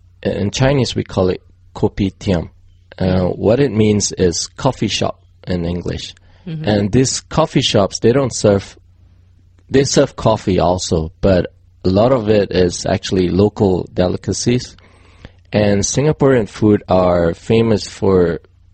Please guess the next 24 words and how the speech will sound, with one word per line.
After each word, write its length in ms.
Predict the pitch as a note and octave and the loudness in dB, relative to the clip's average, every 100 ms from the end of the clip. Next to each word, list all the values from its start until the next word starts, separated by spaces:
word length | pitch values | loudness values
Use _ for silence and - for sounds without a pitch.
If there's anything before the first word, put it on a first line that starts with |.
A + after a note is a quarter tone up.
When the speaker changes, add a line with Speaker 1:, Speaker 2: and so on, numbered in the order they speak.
| - | -4
Speaker 1:
being 240 | G2+ F#2+ | -2 -2
delicious, 640 | F2 F2+ F#2+ G#2+ C#3 B2+ | -2 2 2 2 0 -2
but 520 | - _ A2 A#2+ C3 - _ _ _ _ _ - _ | -4 _ 2 4 2 -4 _ _ _ _ _ -20 _
very, 380 | - G#2+ G#2+ G2 | 0 2 2 0
very 420 | - G2 F#2 F2+ | 0 2 2 -2
high 260 | F2+ F2 | -4 -4
in 140 | F2 E2+ | -4 -6
cholesterol. 640 | - E2+ E2+ - - - _ _ - - | -4 -2 -2 -6 -10 -12 _ _ -20 -8
Speaker 2:
Oh, 60 | F3+ | -2
can 180 | A3 G#3+ | 0 0
you 80 | |
give 200 | F#3+ G3 | 0 -2
me 120 | F#3 F3 | -2 -4
an 80 | |
example 640 | E3 C#3 E3 E3+ A3+ A#3 B3 | -4 -6 -6 -6 -4 -6 -6
of 200 | F#3 D#3 | -8 -8
a 360 | D3+ C#3+ C#3 G3 - - _ | -8 -8 -10 -16 -20 -20 _
dish? 340 | - F3 - - _ _ _ - | -10 -10 -10 -18 _ _ _ -6
Speaker 1:
Okay, 400 | A2+ - B2+ G#2 | -6 -2 0 0
one 360 | - A2+ B2 D3 | -2 0 2 2
of 240 | D#3+ - | -2 -2
the 200 | - A#2 | 0 0
famous 460 | G2+ - D3+ E3 A#2 | 0 -2 -2 -2 -4
dish 480 | - G#2+ A2+ - | 0 2 2 -2